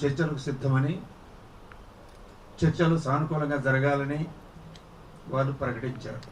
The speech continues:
దానికి ప్రభుత్వం స్పందన కావాలి, అది మన ముందున్న సమస్య. దీంట్లో ప్రభుత్వం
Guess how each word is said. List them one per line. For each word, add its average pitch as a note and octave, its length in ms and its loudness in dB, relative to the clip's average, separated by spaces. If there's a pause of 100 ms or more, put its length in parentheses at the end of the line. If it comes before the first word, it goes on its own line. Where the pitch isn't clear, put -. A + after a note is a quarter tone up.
(1120)
దానికి F3 260 6 (120)
ప్రభుత్వం E3 420 0 (120)
స్పందన B2 380 -4 (140)
కావాలి, - 360 -10 (760)
అది D3+ 200 0
మన D3+ 180 2
ముందున్న B2+ 360 -2 (120)
సమస్య. A2+ 340 -10 (2250)
దీంట్లో G#3 400 10 (2750)
ప్రభుత్వం G3+ 480 6